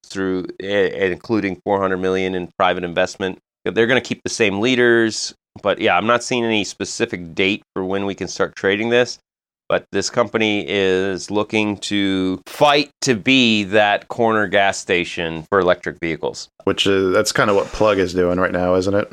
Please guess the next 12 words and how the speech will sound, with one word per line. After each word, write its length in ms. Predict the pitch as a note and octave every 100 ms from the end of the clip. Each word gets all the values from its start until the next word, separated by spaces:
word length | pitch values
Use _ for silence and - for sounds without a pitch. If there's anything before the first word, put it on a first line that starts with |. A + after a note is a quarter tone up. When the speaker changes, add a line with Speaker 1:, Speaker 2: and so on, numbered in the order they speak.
| -
Speaker 1:
Yeah, 380 | F#2+ C3 B2 E2+
yeah. 200 | A2 B2+
A 100 | G2
lot 400 | A#2+ B2+ C3+ C#3
of 100 | C#3
companies 640 | - B2+ A2 G#2+ F#2 D#2+ - -
are, 440 | F#2+ F2+ F2 E2 -
are, 240 | F2 E2 -
are 160 | F#2+ F#2
pushing 560 | - A2+ - F#2+ E2+ D#2+
to, 220 | F2+ D#2+ D2+ F#2+
because 440 | F#2+ F2 F#2+ -